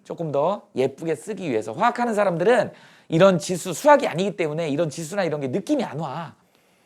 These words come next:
그래서 이걸 좀 정수화시키고 싶은 거야.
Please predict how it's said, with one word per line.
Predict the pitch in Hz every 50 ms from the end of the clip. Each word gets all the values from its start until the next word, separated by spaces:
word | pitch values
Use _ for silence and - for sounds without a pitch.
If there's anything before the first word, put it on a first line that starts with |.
| - _ _ _ - - _ _ _
그래서 | - 160 196
이걸 | 214 190 214 214
좀 | 214 214 202 165
정수화시키고 | - 139 165 185 196 208 - 233 240 226 214 220 - - - 185 180
싶은 | - - - - 214 214
거야. | 170 127 107 - 73 -